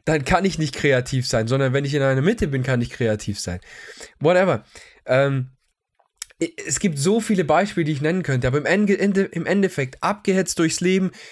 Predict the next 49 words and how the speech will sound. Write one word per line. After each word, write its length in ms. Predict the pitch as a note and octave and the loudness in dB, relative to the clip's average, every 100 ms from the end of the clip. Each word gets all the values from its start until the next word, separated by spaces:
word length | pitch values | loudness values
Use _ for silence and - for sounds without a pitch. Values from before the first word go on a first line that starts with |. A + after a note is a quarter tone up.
| - | -6
die 80 | E3 | 0
ganze 320 | F3 G3 F#3 | 2 0 -2
Zeit, 280 | - F#3 F3+ | 0 0 2
du 60 | E3 | 0
musst 320 | F3 F3 - | 0 0 0
das, 200 | F3+ - | 0 0
das, 220 | F3+ - | 0 2
das, 220 | F3 E3+ | 0 0
das, 260 | E3 D#3+ - | 0 -2 2
das. 260 | G3 G3 - - - - | 2 2 -6 -18 -20 -4
Ich, 400 | - A#3+ A#3 - _ _ _ - | 0 2 0 -8 _ _ _ -4
Selbstwertprobleme, 1400 | B2+ F#3 G#3+ - F#3+ G3 - F#3+ E3+ G3 G#3 G#3+ A3 G#3 - - | 2 2 2 0 2 2 0 0 2 2 4 2 0 -4 -16 -4
definiere 440 | E3 E3 F3 G3+ | -4 0 0 2
mich 140 | G3+ - | 2 0
drüber, 360 | G3 F#3+ F#3+ | 0 2 2
wie 120 | E3 | 2
an-, 240 | A#2+ F#3+ E3+ | 2 2 0
was 160 | D#3+ | 0
andere 320 | - F#3 F3 E3+ | 0 0 0 0
mir 160 | E3+ | 0
für 100 | - | 0
eine 120 | E3 | -2
Bewertung 420 | C#3+ C#3 F#3+ G3 F3 | 0 2 2 0 -2
geben, 240 | F#3 F3+ | -2 -2
streb 380 | - F#3 G#3 G#3 | -2 0 0 0
danach, 320 | G3 F3+ F3+ - - - _ _ _ | 2 0 0 -8 -20 -20 _ _ _
verbrenn 1000 | - - G3 - D3+ B2+ E3 A3 A#3+ G#3+ | -6 0 0 0 -2 2 2 2 2 2
mich, 320 | A#3 - - | 0 -2 -2
das 320 | F#3+ - - | -2 -2 -8
alles 460 | - B3+ A#3 G#3+ - | -6 0 0 0 -2
zu 160 | G#3+ | -2
machen, 420 | F#3+ G#3 A3 G3 F3 | 0 0 0 -2 0
jeden 360 | G3+ A3 G#3 | 0 0 0
Tag, 300 | G#3+ G#3+ G#3+ | 0 0 -2
komm 300 | - G#3 G#3 | -2 -2 -2
abends 440 | - F3+ G3+ G3 - | -2 -2 0 -2 -2
nach 220 | F3+ F3+ | -2 0
Hause, 320 | F#3 G3 F3+ | 0 0 -2
bin 320 | F3 F3 E3+ | -4 -4 -2
mega 420 | F3+ A3+ G#3+ G3 E3+ | 0 0 0 0 0
am 160 | F3+ | 0
Sack, 300 | E3+ F#3+ - | 0 -2 0
hatte 220 | G3 G3+ | -2 -2
aber 180 | E3+ F3+ | -2 -2
noch 200 | F3 E3 | -2 -4
keine 360 | - F#3+ F#3+ F3+ | -4 -2 -2 -2
Zeit 320 | - F3+ F#3 | -2 0 -2
für 180 | - E3 | -2 -2
mich. 380 | F3+ A#3 - | 0 -2 -6